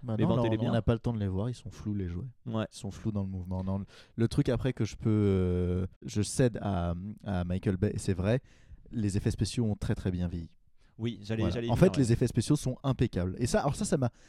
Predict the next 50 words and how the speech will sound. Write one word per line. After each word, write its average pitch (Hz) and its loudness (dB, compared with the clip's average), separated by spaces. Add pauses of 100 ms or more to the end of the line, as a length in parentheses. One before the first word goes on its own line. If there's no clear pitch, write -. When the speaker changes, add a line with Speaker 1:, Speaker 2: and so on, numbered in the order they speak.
(120)
Speaker 1:
ça - 0
m'a 156 6
surpris - 2
parce 190 2
que 147 6
j'ai 135 6
détesté 180 2
tout - 6
le 277 2
film, 208 0 (480)
mais 120 4
dès 214 4
qu'un 185 2
robot 156 4
se - 0
transforme 160 2
ou 127 2
un 131 2
truc, 180 0
ou - -10
quand 131 2
tu - -4
le 123 6
regardes, 147 6
tu - -2
fais, 156 2 (440)
putain, - -2
c'est - -4
bien 110 -6
fait 139 -2
quand 123 -2
même. 98 -4
Speaker 2:
Ouais, 131 -2
les 123 0
V 131 2
F - -8
X 160 -4
sont 127 -4
bien 135 2
Speaker 1:
Et - 8
je 127 6
Speaker 2:
vieillis. 139 8
Speaker 1:
comprends 147 4
pas 160 4
que 117 2
des 113 2
films 165 -2
aujourd'hui 143 4
fassent 104 -2
pas 127 2